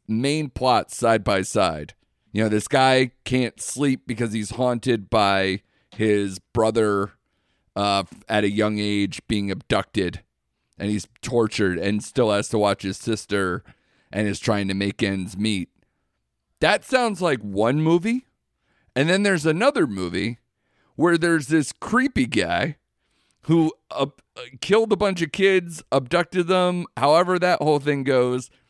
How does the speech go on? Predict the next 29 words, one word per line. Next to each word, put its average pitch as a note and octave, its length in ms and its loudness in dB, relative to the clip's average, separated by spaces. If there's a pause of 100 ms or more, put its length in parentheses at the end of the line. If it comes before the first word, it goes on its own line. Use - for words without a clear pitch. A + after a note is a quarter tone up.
(200)
had A3+ 400 0
his A#3 320 0
own B3+ 340 2
child C3+ 600 2
cover F3+ 420 2
it D3+ 80 2
up G3+ 200 0
over B3+ 220 0
the B3+ 140 -2
years, D4 580 -2 (560)
and D#3+ 200 2
then E3+ 540 0 (420)
somehow G#3 800 2 (120)
they, D3+ 120 0
s-, - 180 -4 (400)
like, B2+ 320 -2 (340)
she F#3 220 -2
knowingly F3 540 2
knows D#3+ 260 2
this E3 160 -4
is D#3 140 -8
going D3+ 300 4
on E3+ 260 2
and B2 160 -6
didn't D#3 240 0
do C3+ 240 0
anything E3+ 260 0
about E3+ 340 2
it E3+ 160 -2